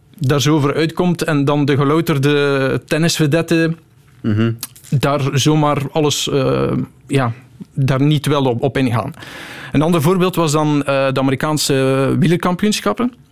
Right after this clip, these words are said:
Speaker 1: eh, ook afgelopen weekend, ehm, waar voor de vrouwenwedstrijd de helft van het peloton na onderling overleg vooraf, eh, tussen mannen en vrouwen ook,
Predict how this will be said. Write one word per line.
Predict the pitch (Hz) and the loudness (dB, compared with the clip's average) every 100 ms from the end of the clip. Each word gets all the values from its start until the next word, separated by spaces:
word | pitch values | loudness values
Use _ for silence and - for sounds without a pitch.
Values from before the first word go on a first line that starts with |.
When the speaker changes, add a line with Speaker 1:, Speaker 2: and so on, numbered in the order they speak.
| - - | -16 -4
Speaker 1:
eh, | 151 151 - | 0 0 0
ook | 160 | 0
afgelopen | 165 - 165 147 131 | -2 0 0 2 0
weekend, | 151 208 107 - - | 0 -2 -4 -6 -8
ehm, | - 143 143 139 135 135 131 127 135 | -2 0 0 0 0 0 0 -2 -2
waar | 135 135 131 127 117 | 0 2 0 -2 -4
voor | - 151 147 | 0 0 2
de | 120 | 0
vrouwenwedstrijd | 143 151 151 147 143 - 143 131 - 123 | 0 0 0 0 -2 -4 -4 -4 -6 -6
de | 123 127 | -2 -2
helft | 139 165 165 | 0 -2 -2
van | 165 147 | 0 0
het | - | 0
peloton | 143 120 156 143 127 117 - - - - | -2 0 0 0 0 -2 -10 -20 -20 -14
na | - 135 123 | -4 0 0
onderling | 143 143 135 135 | 2 2 2 0
overleg | 131 131 123 135 135 | 0 0 0 -2 -4
vooraf, | - - 143 139 131 - - 131 | -8 -4 0 0 -2 -6 -6 -4
eh, | 135 | -4
tussen | 127 135 135 | -2 -2 0
mannen | 135 151 131 | 0 2 0
en | 123 | 0
vrouwen | 131 151 151 | 0 0 0
ook, | 151 | -2